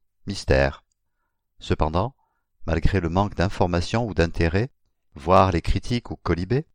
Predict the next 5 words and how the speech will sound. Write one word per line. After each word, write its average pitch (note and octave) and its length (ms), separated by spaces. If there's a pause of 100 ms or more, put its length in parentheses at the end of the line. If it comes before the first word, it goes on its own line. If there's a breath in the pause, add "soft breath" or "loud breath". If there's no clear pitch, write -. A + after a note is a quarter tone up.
(380)
inlassablement, G2 1040 (480)
nous F#2+ 120
révélerons A2+ 480
ces C3 140
contradictions F2+ 800